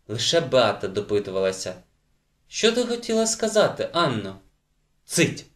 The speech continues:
шикнула на неї Анна, боячись пропустити хоч одне Йоргенове слово.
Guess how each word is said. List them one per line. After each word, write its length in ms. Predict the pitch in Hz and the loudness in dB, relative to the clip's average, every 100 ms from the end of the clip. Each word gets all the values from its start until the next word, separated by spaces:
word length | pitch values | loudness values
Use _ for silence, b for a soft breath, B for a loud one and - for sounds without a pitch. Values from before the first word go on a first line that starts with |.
| _ _ _ _ _ _ - | _ _ _ _ _ _ -6
шикнула 640 | - 127 - 113 110 104 | 0 0 -2 -4 -2 -2
на 120 | 107 | -2
неї 280 | 113 107 98 | -2 -2 -2
Анна, 440 | 117 104 101 92 - | -2 -2 -4 -8 -6
боячись 520 | 101 101 101 185 180 | -6 -4 -2 -2 -2
пропустити 720 | - 113 110 107 - 151 147 | -6 -8 -6 -8 -6 -4 -4
хоч 260 | 123 110 - | -4 -6 -4
одне 300 | 101 120 117 | -4 -2 -4
Йоргенове 640 | 101 110 104 104 104 98 | -2 -2 0 -2 -2 -4
слово. 540 | 98 - 98 92 90 | -4 -2 -2 -2 -6